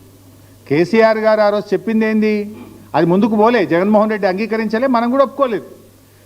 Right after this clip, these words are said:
కేసీఆర్ గారు ఆ రోజు ఏం చెప్పిండ్రు? ఆ రోజు నీళ్లను నాగార్జున సాగర్ టేల్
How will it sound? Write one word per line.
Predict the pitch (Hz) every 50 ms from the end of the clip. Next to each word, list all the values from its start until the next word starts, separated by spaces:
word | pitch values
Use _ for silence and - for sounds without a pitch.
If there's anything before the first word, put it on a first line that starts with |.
| _ _ -
కేసీఆర్ | 151 175 180 180 226 226 226 226
గారు | 226 226 226 220
ఆ | 220
రోజు | 214 220 214 202
ఏం | 208 214 226 226
చెప్పిండ్రు? | 226 226 226 226 226 220 226 226 220 220 214 220 214 - - - - - - - - - - - - - -
ఆ | 139 139 147
రోజు | 170 196 220 240 226 240 226 196 180 185 214 247 254 - - - - - - - - - - _ _ - _ - _ _ - - _ - - -
నీళ్లను | 226 170 156 156 170 196 220 233 233 208 185 165 175 233 294 - - - - - - - - - _ _ - - - - - _ _ - - - - - - - _ - - - - _ _ - - - - - _ _ - - - - _ _ - - - - - _ _ _ - - - - - _ _ - - - - - - - - -
నాగార్జున | 131 139 160 185 202 226 233 220 196 233 226
సాగర్ | - 220 214 208 202 208 208
టేల్ | - 185 180 196 208